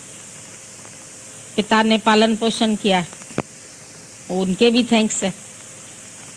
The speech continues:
फिर गुरु मिल गया, उसने तुमको आत्मा का ज्ञान दिया,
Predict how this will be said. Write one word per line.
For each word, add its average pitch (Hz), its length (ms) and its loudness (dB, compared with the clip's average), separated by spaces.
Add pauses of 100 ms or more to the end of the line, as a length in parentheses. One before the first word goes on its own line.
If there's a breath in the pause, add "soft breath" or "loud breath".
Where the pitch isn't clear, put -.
(260)
फिर 196 180 -2
गुरु 240 240 6
मिल 262 200 6
गया, 240 340 4 (1500)
उसने 240 280 0
तुमको 226 640 2 (800)
आत्मा 220 380 2
का 226 140 2
ज्ञान 214 340 4
दिया, 185 260 0